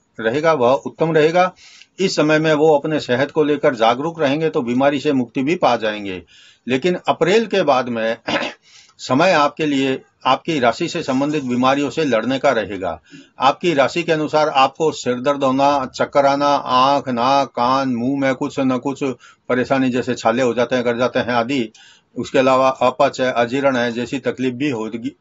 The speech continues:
हो सकती है। ब्लड प्रेशर है या कोई किसी प्रकार का इन्फेक्शन आदि भी आपको जल्दी पकड़ लेगा या घेर लेगा।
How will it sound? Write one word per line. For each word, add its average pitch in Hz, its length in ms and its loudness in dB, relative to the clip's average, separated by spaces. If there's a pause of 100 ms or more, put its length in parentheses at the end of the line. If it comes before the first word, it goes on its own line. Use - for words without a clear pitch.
हो 101 100 -6
सकती 131 320 -6
है। 165 240 2 (460)
ब्लड 139 240 2
प्रेशर 135 360 0
है 135 220 2 (260)
या 131 120 2
कोई 135 360 -2 (280)
किसी 135 180 -6
प्रकार 131 360 0
का 131 240 0
इन्फेक्शन 139 480 0
आदि 131 220 0
भी 131 140 -2
आपको 117 320 0
जल्दी 120 440 -4 (420)
पकड़ 123 220 0
लेगा 123 300 0
या 123 120 2
घेर 101 240 -6
लेगा। 85 380 -8